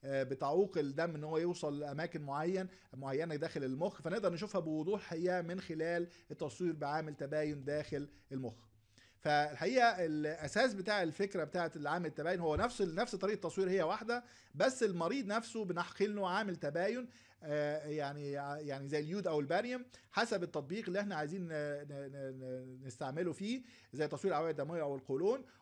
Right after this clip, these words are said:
والحاجه اللي احنا بنحقنها دي بت-، بتظهر الجزء دوت بشكل اوضح من الانسجه اللي حواليه، فنقدر ان احنا نشوفها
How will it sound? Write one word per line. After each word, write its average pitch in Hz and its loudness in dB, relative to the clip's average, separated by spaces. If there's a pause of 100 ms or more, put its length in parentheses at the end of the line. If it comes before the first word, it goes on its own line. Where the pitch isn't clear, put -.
والحاجه 165 2
اللي 269 4
احنا 254 -2
بنحقنها 214 -2
دي 226 -4
بت-، 180 0
بتظهر 202 2
الجزء 170 0
دوت 214 0
بشكل 196 -2
اوضح 214 0
من 208 -2
الانسجه 180 0
اللي 170 0
حواليه، 160 2
فنقدر 202 0
ان 165 -2
احنا 180 -6
نشوفها 185 -2